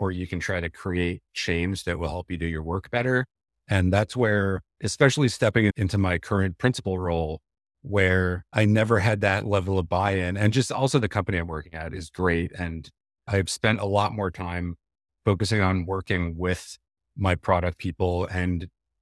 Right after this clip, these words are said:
engineering managers and everyone looking across my shoulder at people instead of any kind of up and down has been really helpful. Beyond that, really crafting conversations. The better you get at that, I've read a couple of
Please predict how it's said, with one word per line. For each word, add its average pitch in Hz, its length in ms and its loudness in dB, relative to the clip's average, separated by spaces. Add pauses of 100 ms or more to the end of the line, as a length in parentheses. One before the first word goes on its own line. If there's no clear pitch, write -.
engineering 95 600 4
managers 87 600 -2
and 92 80 -4 (120)
everyone 107 720 4
looking 101 300 2
across 95 340 0
my 90 100 -4
shoulder 92 360 -2
at 87 60 -8
people 87 300 -6
instead 85 300 -4
of 82 140 -4 (340)
any 101 180 4
kind 85 240 0
of - 80 -4
up 95 140 -2
and 82 120 0
down 87 460 0
has 104 160 4
been 104 180 4
really 101 280 4
helpful. 90 520 -6 (240)
Beyond 127 440 2
that, 131 360 2 (280)
really 160 280 6
crafting 139 460 0
conversations. 113 800 -2 (160)
The 110 100 2
better 117 340 6
you 113 200 2
get 95 240 2
at 110 100 0
that, 123 260 4
I've 101 100 -2
read 110 120 4
a 101 40 4
couple 98 280 0
of 87 80 -8